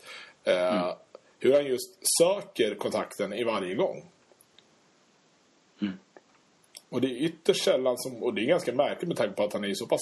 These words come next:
Speaker 1: snabb. Eh, men det är ytterst sällan som han verkligen blir brutalt kapad. Utan det är snarare så här femtio femtio lägen där han bara försöker förstärka allt vad han pallar. Eh, men, eh, någon gång kommer han kommer ju sträcka sig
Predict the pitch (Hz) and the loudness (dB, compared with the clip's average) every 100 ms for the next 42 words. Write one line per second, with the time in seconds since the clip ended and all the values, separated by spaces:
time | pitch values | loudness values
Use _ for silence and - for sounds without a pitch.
0 | - - - 196 - - - _ _ _ | -2 -2 -2 -4 -10 -14 -20 _ _ _
1 | - 92 87 90 90 104 110 175 - 196 | -4 -2 0 -2 -4 -2 0 0 0 2
2 | 175 101 196 117 113 95 98 95 208 90 | 2 0 -2 0 0 -2 -2 -2 -2 -4
3 | 92 123 117 123 120 101 90 127 - - | -6 -8 0 2 2 0 0 0 2 2
4 | 165 92 104 117 175 - 131 - - - | 0 0 -2 0 0 0 0 0 -4 -2
5 | 117 95 104 139 92 90 107 98 110 151 | -2 -2 0 0 0 -6 -6 -2 0 2
6 | 120 95 98 104 95 95 95 92 104 - | 0 -2 -2 -2 -2 -2 -2 -2 -6 0
7 | 131 135 127 92 98 85 104 92 92 127 | 2 2 0 0 0 -2 -6 -4 -4 -2
8 | - - - _ _ _ _ _ - 90 | -4 -8 -18 _ _ _ _ _ -8 -8
9 | 85 80 73 52 50 - - - 85 107 | -6 -8 -8 -10 -12 -16 -20 -16 -8 -4
10 | 104 92 104 135 214 - 107 - 120 156 | -4 -4 -2 0 0 0 -2 -2 -4 -2
11 | - - - - - 262 - 92 80 | 0 0 0 -2 2 2 2 -2 -4